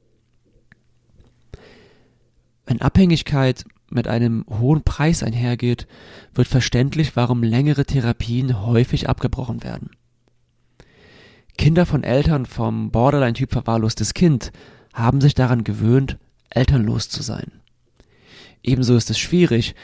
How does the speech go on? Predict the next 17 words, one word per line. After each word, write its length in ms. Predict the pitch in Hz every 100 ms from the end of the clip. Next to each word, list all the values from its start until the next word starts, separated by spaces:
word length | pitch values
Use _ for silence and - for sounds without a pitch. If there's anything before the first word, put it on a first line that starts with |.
| - -
einem 340 | 107 110 107
festen 420 | - - 123 -
Therapieplan 720 | - 117 110 - 175 123 117
zu 120 | 110 110
folgen, 520 | 113 110 110 113 110
wenn 280 | - 117 113
das 200 | - 101
Leben 360 | 107 117 143 143
mit 180 | 127 -
Borderline-Eltern 920 | 107 131 131 131 113 123 143 131 123 - - - - -
voller 520 | - - 120 123 151
Strukturlosigkeit 1040 | 147 147 - 147 143 113 - - 120 113 -
war. 240 | 101 104 - _ _ _ _ _ _ _ _ _ _ _ _ _ _ _
Das 140 | -
Ziel 300 | - 160 190
wäre 200 | 156 131
grundsätzlich, 920 | 123 131 156 - 120 - 170 180 -